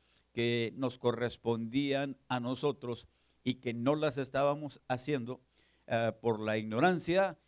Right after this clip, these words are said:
o simple y sencillamente por el rechazo de lo que es la palabra de Dios, la voluntad de Dios para con nosotros. Ahora, eh, en el capítulo trece del Evangelio según San Juan, un poco antes, o sea,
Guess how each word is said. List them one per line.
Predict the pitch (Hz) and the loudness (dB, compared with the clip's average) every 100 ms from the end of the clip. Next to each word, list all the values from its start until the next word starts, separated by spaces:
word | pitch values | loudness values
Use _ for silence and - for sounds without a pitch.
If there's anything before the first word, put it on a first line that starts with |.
| _ | _
o | - 101 | -6 -4
simple | 139 135 131 | -4 -2 -4
y | |
sencillamente | 113 110 123 127 135 123 | -4 -4 -2 -2 -2 -6
por | 113 107 | -2 0
el | 104 | 0
rechazo | 104 104 165 170 160 180 - _ _ _ | -2 -2 2 2 2 -8 -10 _ _ _
de | - 107 | -2 -2
lo | 104 | -2
que | - 110 | -2 -2
es | 113 | 0
la | 117 - | -4 0
palabra | 101 120 127 | 2 2 2
de | 113 107 | 2 2
Dios, | 110 135 117 | 2 0 0
la | |
voluntad | 107 104 101 - 117 127 123 _ _ | -2 0 -4 -2 0 0 -2 _ _
de | 95 | -4
Dios | 92 113 113 | 0 0 0
para | 110 120 | -2 -4
con | 123 | -4
nosotros. | 131 139 196 - - - | -4 -2 -4 -6 -20 -6
Ahora, | 104 127 117 85 _ _ _ _ - | 4 6 6 0 _ _ _ _ -2
eh, | 120 123 123 120 117 | 2 4 4 4 0
en | 147 | -2
el | 160 | -2
capítulo | 202 190 262 262 240 | 0 0 -2 0 0
trece | 220 202 220 214 | 2 2 2 2
del | 202 | 2
Evangelio | 175 156 156 190 170 | 4 4 2 0 -2
según | 170 175 | -4 -6
San | 165 143 | -6 -6
Juan, | 107 110 120 - | -2 -2 -4 -6
un | 131 | -6
poco | 127 135 127 | -4 -2 2
antes, | 113 104 107 - | 2 0 -12 -14
o | - 98 | -12 -12
sea, | - | -8